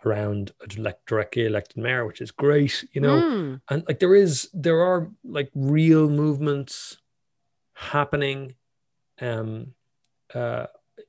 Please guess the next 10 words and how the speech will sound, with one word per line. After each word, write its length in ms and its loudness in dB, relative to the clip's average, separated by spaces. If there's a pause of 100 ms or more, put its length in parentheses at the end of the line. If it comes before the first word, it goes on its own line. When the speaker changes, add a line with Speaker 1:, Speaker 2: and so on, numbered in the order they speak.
Speaker 1:
in 440 -4 (280)
our 180 2
democracy, 400 -4
which 180 -6
is 80 -6
not 160 -2
a 40 0
bad 280 -2
thing, 180 -6
because 680 -4